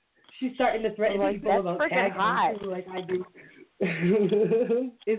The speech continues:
Speaker 1: it? Like, I love when she, oh, I love when she gets all sexy like that and starts yelling. But everybody
Speaker 2: I
Speaker 1: says that about
Speaker 2: know.
Speaker 1: me.
Speaker 2: She is
Speaker 1: They're like,
Speaker 2: so
Speaker 1: "Oh my
Speaker 2: oh
Speaker 1: God."
Speaker 2: my God.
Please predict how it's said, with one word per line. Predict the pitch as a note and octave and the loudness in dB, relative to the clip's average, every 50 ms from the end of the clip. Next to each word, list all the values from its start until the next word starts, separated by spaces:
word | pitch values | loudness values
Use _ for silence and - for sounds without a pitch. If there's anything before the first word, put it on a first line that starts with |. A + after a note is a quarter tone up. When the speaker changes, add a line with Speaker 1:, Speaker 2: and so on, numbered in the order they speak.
| G#3+ | 2
Speaker 1:
it? | C#4+ D4+ D4+ E4+ E4+ E4+ - C4+ - | 4 6 6 6 6 4 2 2 0
Like, | C#4 C#4 C4+ - C#4 - | 0 0 0 0 -2 -2
I | - F3+ - | -2 -4 -4
love | E3+ F3 F3 F3 E3+ | -4 -4 -4 -6 -6
when | F3 F3 F3+ | -8 -8 -10
she, | E3 C4 C4 C4 C4 B3+ A#3 - - _ - | -10 -12 -16 -16 -16 -16 -16 -18 -20 _ -4
oh, | G3 F#3 E3+ D3 C3 - - | -2 -2 -2 -2 -4 -6 -4
I | F#3 | -2
love | F3 E3+ E3+ F#3+ F#3 E3+ | -2 0 2 2 2 2
when | F3 E3+ E3+ | 0 -2 -4
she | E3+ F#3 | -4 -4
gets | E3 E3+ E3+ - | -6 -4 -4 -4
all | D#3+ D3 D3 - | -6 -6 -6 -8
sexy | - - - - - D3+ | -12 -14 -10 -8 -6 -6
like | D3+ D3 C#3 C#3 - | -6 -6 -8 -8 -6
that | D#3+ C#3+ C#3+ C3 | -6 -6 -4 -6
and | C#3 C#3+ C#3 | -8 -8 -8
starts | - D3 C#3+ - | -8 -8 -8 -6
yelling. | - C#3+ C#3 - - - - - - - | -4 -4 -4 -6 -8 -20 -10 -4 -2 0
But | A#3 A3+ | 0 0
everybody | A#3 - C4+ C#4+ C#4 D#4+ D4 D4+ | 0 0 0 0 2 2 0 0
Speaker 2:
I | - | 0
Speaker 1:
says | C#4 B3 - | 0 0 2
that | A#3+ A3+ G#3 | 2 0 0
about | G#3 G#3 G3+ F#3 D#3+ | 0 0 0 0 0
Speaker 2:
know. | E3+ G#3 G3+ F3 | -2 -2 -2 -4
Speaker 1:
me. | D#3 D3+ C3+ C3 | -4 -8 -10 -12
Speaker 2:
She | B3 C4 C4 D4 | -10 -8 -6 -6
is | D#4 E4 E4 D4+ | -6 -6 -6 -6
Speaker 1:
They're | D4+ G#3 | -4 0
like, | - E4 | 2 2
Speaker 2:
so | E4 F4 F4+ F4+ F4 D#4+ - _ - | 4 4 2 0 -2 -4 -6 _ -6
Speaker 1:
"Oh | - G3+ G#3+ | -4 -2 -2
my | G3+ G3 G3+ | 0 -2 -2
Speaker 2:
oh | F#3 | 0
Speaker 1:
God." | F#3+ G#3 A#3 B3+ B3+ - F3+ E3+ | 2 4 4 4 4 2 0 -2
Speaker 2:
my | A#3 | -6
God. | G#3 F#3 | -10 -14